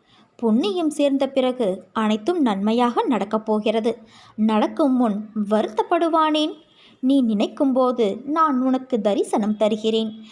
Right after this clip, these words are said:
கேட்டதை கொடுத்து நான் உன்னோடு இருப்பதை உறுதி செய்கிறேன். எவ்வளவு பெரிய கஷ்டமாக இருந்தாலும் நீ என் மீது நம்பிக்கை வைக்கும்போது நான் உனக்கு அதிக நம்பிக்கையையும் தன்னம்பிக்கையையும் தருவேன்.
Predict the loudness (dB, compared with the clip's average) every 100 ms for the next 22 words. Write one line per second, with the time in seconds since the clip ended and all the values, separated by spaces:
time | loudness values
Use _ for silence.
0 | -20 _ -2 0 2 2 0 0 0 0
1 | 0 0 0 -4 0 2 2 0 0 2
2 | 2 2 2 2 2 0 2 0 -2 -2
3 | 0 -2 -2 -4 -2 -2 -2 -6 -12 -20
4 | -8 0 0 2 2 2 0 0 2 2
5 | 0 0 -2 0 0 2 2 2 0 2
6 | 0 2 2 2 0 -2 -6 -2 2 2
7 | 2 2 2 2 2 2 2 2 0 0
8 | 0 0 0 0 0 2 2 4 2 0
9 | -4 -20 -8 0 2 2 0 -2 -2 -4
10 | -2 0 0 2 2 2 2 0 2 2
11 | 2 2 -2 -4 -12 _ -4 -2 -2 -2
12 | -2 0 0 -2 -2 -2 -2 0 0 -2